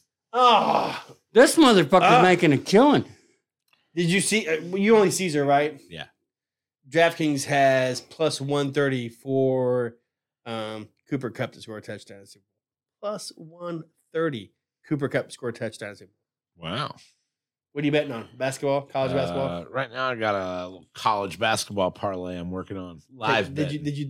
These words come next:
Speaker 1: you, who, live bet? Who you take? Who's, who's up?
Speaker 3: Duke plus one and a half.
Speaker 1: Oh my God, hammer that! Oh my
Speaker 3: Uh,
Speaker 1: God, hammer
Speaker 3: Vir-,
Speaker 1: Virginia.
Speaker 3: Virginia Tech
Speaker 1: Oh my God,
Speaker 3: minus twenty-one and a half.
Speaker 1: hammer that. Uh, 'cause it was thir-, that, that, that started at thirteen.
Speaker 3: And then South Florida, yeah, I know,
Speaker 1: Pitt
Speaker 3: I
Speaker 1: was
Speaker 3: saw
Speaker 1: thir-,
Speaker 3: that.
Speaker 1: Pitt was
Speaker 3: South
Speaker 1: thir-,
Speaker 3: Florida
Speaker 1: Pitt was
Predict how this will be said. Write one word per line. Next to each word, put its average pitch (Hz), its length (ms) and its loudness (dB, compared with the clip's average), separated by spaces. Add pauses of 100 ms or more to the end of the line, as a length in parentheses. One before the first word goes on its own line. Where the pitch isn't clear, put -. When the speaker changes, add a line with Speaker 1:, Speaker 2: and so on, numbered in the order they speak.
(160)
Speaker 1:
you, 151 180 -6
who, 139 60 -10
live 151 240 0
bet? 151 140 -2
Who 139 60 -6
you 143 160 -6
take? 131 360 -4
Who's, 143 160 -8
who's 135 300 -6
up? 123 200 -2 (240)
Speaker 3:
Duke 147 220 2
plus 147 320 2
one 143 180 2
and 143 80 -2
a 131 40 0
half. 131 520 -2 (180)
Speaker 1:
Oh 208 200 8
my 202 120 4
God, 190 260 4
hammer 190 320 0
that! 147 380 0 (260)
Oh 233 140 4
my 220 140 6
Speaker 3:
Uh, 202 40 4
Speaker 1:
God, 208 180 6
hammer 196 280 2
Speaker 3:
Vir-, 156 200 -4
Speaker 1:
Virginia. 202 460 2
Speaker 3:
Virginia 135 420 2
Tech 147 300 2
Speaker 1:
Oh 196 140 4
my 131 180 4
God, 143 80 0 (180)
Speaker 3:
minus 151 140 -8
twenty-one 135 400 2
and 131 80 0
a - 20 2
half. 139 400 -4
Speaker 1:
hammer 151 120 2
that. 151 80 6
Uh, 151 60 -12
'cause 160 140 -4
it 175 80 0
was 165 160 -2
thir-, 185 200 -4 (160)
that, 156 240 -2
that, 175 200 -4
that 165 220 -6
started 160 400 -4
at - 160 -18
thirteen. 147 520 -12
Speaker 3:
And 95 120 -12
then 98 120 -10
South 110 300 -2
Florida, 101 560 -6
yeah, 90 220 -2
I 90 80 -10
know, 90 100 -14
Speaker 1:
Pitt 170 140 -2
Speaker 3:
I 151 40 -2
Speaker 1:
was 143 120 -2
Speaker 3:
saw 180 80 -2
Speaker 1:
thir-, 160 140 0
Speaker 3:
that. - 180 -10
Speaker 1:
Pitt 170 140 -4
was 139 120 -6
Speaker 3:
South 123 200 2
Speaker 1:
thir-, 156 60 -4
Speaker 3:
Florida 104 320 0
Speaker 1:
Pitt 90 80 -6
was 87 80 -6